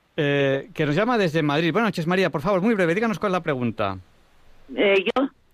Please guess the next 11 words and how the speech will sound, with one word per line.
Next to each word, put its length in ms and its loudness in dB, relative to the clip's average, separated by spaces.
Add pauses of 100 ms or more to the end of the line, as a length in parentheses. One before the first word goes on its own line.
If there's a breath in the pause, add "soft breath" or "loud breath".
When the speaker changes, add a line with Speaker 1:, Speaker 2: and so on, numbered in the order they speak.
Speaker 1:
Sí. 240 -4 (600)
Speaker 2:
Bien, 300 0
María 260 0
de 80 2
Faustino, 640 -2
disculpa, 520 -4
Javier 320 2
Ángel, 340 -2
voy 340 0
muy 220 -2
rápida. 600 -2